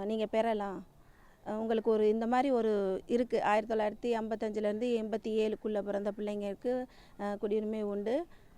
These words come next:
பாஸ்போர்ட் வா-, வாங்கலாம்," அப்படின்னு சொல்லி சொல்லியிருந்தாங்க. அப்புறம் நான் வந்து,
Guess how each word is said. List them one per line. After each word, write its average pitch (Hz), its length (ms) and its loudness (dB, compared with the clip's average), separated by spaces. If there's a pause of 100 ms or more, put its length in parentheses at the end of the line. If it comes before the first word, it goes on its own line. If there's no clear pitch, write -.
(100)
பாஸ்போர்ட் 220 380 -2
வா-, 202 440 -4
வாங்கலாம்," 202 480 -2
அப்படின்னு 196 300 -6
சொல்லி 220 160 -4
சொல்லியிருந்தாங்க. 196 440 -4
அப்புறம் 247 420 -2
நான் 240 160 -2
வந்து, 254 640 0